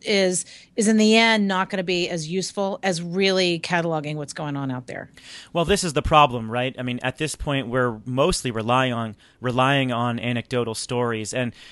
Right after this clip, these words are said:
Speaker 2: that's the problem that I have with the film as well. Uh, i-, it's, it's really a very deep, dark story, and, you know, Fox clearly knows how to spin a story, right? His narration is dark and moody. It sets the tone really well.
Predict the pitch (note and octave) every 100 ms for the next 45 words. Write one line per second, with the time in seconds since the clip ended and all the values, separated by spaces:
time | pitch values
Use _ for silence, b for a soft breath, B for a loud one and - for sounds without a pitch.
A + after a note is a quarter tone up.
0 | B D3+ - D3 D#3+ C#3+ B2+ B2 B2+ B2
1 | B2+ B2 A2+ B2 A#2 - B2 A#2 A2 -
2 | B2 B2 A#2 - B B B B2 A#2+ A2+
3 | A2 - _ - A#2+ C#3 D3 - - D3
4 | - - - G#3+ G3+ E3 C#3 - B2+ A2+
5 | _ - - F3 D3+ B2+ A2+ D#3 D3+ -
6 | - b b b A#2 C#3+ C3+ C3 - -
7 | C#3 C3+ B2 A#2 G#2+ - b b b C#3+
8 | C#3+ C3+ - _ _ - - C#3 C3 E3
9 | D3 - - F#3 F#3 - - F3 E3 C#3+
10 | D3 D3 C3 B2+ A#2 - D3 B2+ - G#3
11 | B2 G#2 A#2 C3+ C3 B2+ G#2+ A#2+ B2 C3
12 | C#3 - B2 G#2 - B2 B2+ - A2 A#2+
13 | C#3+ C3+ C3 C3 A2+ - C#3+ - - -
14 | C3 B2+ B2+ B2 B2 A#2+ B2 B2 A2+